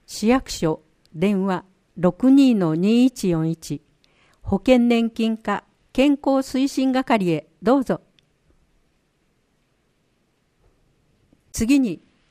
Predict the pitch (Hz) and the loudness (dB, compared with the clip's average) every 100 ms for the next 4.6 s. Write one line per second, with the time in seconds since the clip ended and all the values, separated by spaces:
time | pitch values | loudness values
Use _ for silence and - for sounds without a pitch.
0 | _ _ _ - - - 196 - - 220 | _ _ _ -2 -2 -2 -2 -4 -8 -4
1 | 247 247 240 247 220 - 151 143 _ _ | -2 -2 0 -2 -2 -6 -8 -8 _ _
2 | _ _ _ _ _ _ _ - - 214 | _ _ _ _ _ _ _ -20 -8 -4
3 | 254 254 240 _ - 233 285 294 - 277 | -2 -2 -4 _ -4 0 0 -2 -2 -4
4 | 262 254 208 175 156 | -2 -2 -2 -4 -6